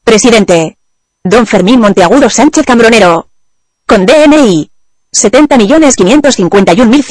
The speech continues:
Vicepresidente: D. Ginés Alite Picazo, con D N I, setenta y cuatro millones cuatrocientos ochenta. Secretario: Don Martín Rodríguez Pérez, con D N I,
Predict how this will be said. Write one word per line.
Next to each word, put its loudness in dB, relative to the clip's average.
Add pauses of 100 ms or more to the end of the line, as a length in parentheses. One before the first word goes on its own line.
(140)
Vicepresidente: -2 (380)
D. -2 (280)
Ginés -2
Alite 0
Picazo, -2 (340)
con 0
D 2
N 2 (100)
I, -2 (440)
setenta -2
y 0
cuatro 0
millones 0
cuatrocientos -2
ochenta. 0 (400)
Secretario: -2 (760)
Don 2
Martín 0
Rodríguez 0
Pérez, 0 (680)
con 0
D 2
N 2
I, -4